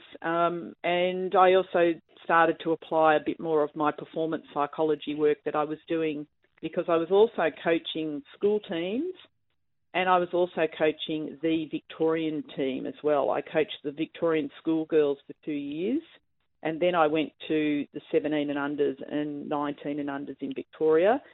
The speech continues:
and worked my way up to be the Open National, uh, Victorian coach in nineteen ninety-five. So we won the title that year. Simone McInnes was my captain. Um, but I took a group of young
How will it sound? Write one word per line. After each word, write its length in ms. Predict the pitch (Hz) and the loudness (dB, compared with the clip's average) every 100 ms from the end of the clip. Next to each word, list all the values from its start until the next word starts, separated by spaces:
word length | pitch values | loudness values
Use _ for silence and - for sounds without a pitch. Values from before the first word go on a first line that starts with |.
| _ | _
and 160 | 151 160 | -8 -2
worked 380 | 165 190 185 - | 4 4 2 -6
my 160 | 156 | -2
way 260 | 147 156 147 | 0 0 2
up 200 | 143 - - _ - | 2 0 -4 _ -4
to 260 | 147 143 - | -4 -4 2
be 400 | 156 143 139 - | 4 4 0 -6
the 160 | 151 - | -8 -6
Open 540 | 156 156 - 147 147 139 | 0 0 0 -8 -8 -8
National, 440 | - 143 - 143 131 - | -6 -6 -6 -8 -8 -4
uh, 200 | 135 139 | -2 -2
Victorian 500 | - - 156 143 139 139 | -4 -8 -4 -2 -2 -4
coach 260 | 147 135 - | -4 -4 -6
in 120 | 143 | -10
nineteen 360 | 147 139 143 143 | -6 -4 -4 -4
ninety-five. 720 | 143 139 139 - 156 139 127 - _ _ _ _ _ _ _ | -4 -4 -4 -4 -4 -2 -6 -10 _ _ _ _ _ _ _
So 140 | 185 175 | 2 6
we 180 | 202 220 | 8 8
won 260 | 190 190 | 4 4
the 80 | 175 - | 2 0
title 320 | 160 156 160 | 4 4 4
that 200 | 156 160 | 2 2
year. 280 | 156 160 175 208 | 2 2 2 2
Simone 340 | 170 170 170 156 | -2 -2 -2 -2
McInnes 380 | 143 170 160 156 - | -4 -4 -4 -4 -8
was 80 | 143 | -10
my 120 | 147 | -8
captain. 640 | 135 - 170 - 214 254 330 _ _ - _ _ _ - | -8 -6 -6 -4 -2 -2 -4 _ _ -20 _ _ _ 0
Um, 340 | 190 190 190 | 6 8 6
but 120 | 190 190 | 8 10
I 140 | 185 190 | 10 8
took 180 | - 240 | -4 -2
a 60 | 226 | -2
group 340 | - 190 180 | 4 4 4
of 140 | 165 160 | -2 2
young 400 | 170 175 180 | 4 4 2